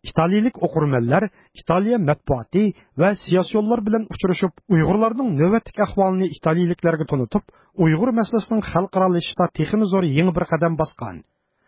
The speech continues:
Рабия Кадыр ханымның тәрҗемәле ике мең җиденче ел алтынчы айда тунҗы кытым Германиядә немец телендә нәшр кылынып, кәң китапханәләрнең кызгын алкышыга ирешкән. Бу әсәр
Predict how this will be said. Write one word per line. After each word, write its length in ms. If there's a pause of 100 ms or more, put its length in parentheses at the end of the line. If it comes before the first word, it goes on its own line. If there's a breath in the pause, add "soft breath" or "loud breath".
(180)
Рабия 360
Кадыр 240
ханымның 480
тәрҗемәле 560
ике 240
мең 160
җиденче 380
ел 100
алтынчы 400
айда 160
тунҗы 320
кытым 320
Германиядә 640
немец 400
телендә 240
нәшр 320
кылынып, 320 (440 soft breath)
кәң 260
китапханәләрнең 720
кызгын 320
алкышыга 480
ирешкән. 400 (140)
Бу 260
әсәр 320